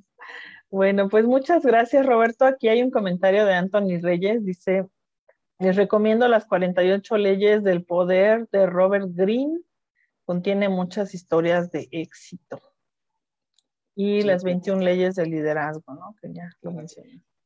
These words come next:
Speaker 2: Pues muchas gracias, doctora, por, por, este, por la invitación. Este,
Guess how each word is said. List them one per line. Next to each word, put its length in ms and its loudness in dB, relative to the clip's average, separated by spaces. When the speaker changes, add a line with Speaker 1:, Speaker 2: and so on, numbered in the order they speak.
Speaker 2:
Pues 120 -4
muchas 360 -4
gracias, 420 0
doctora, 500 0
por, 360 -6
por, 180 -6
este, 600 -10
por 120 -10
la 80 -4
invitación. 880 -6
Este, 840 -8